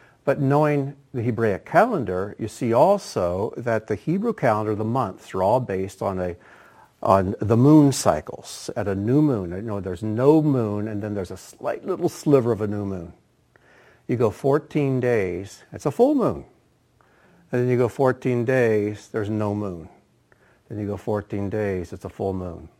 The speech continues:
When Abraham came, there was no light. He was the beginning of the light. God began to work through Abraham.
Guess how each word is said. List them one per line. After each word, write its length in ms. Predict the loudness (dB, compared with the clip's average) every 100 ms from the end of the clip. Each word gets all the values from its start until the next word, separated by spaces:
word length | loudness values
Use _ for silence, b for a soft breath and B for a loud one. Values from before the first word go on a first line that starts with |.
| _ _ _ b b b b -6
When 140 | 2
Abraham 520 | 4 6 4 4 0
came, 400 | 0 2 4 4
there 100 | 2
was 140 | 0 0
no 200 | 2 2
light. 420 | 2 0 -2 -6
He 220 | -12 -6 -4
was 100 | -4
the 80 |
beginning 400 | -8 -8 -8 -8
of 80 | -8
the 80 | -8
light. 280 | -8 -10 -14 _ _ _ -12
God 340 | -4 0 0 -2
began 300 | -8 -8 -8
to 60 |
work 240 | -6 -8 -6
through 160 | -6
Abraham. 500 | -6 -8 -14 -16 -18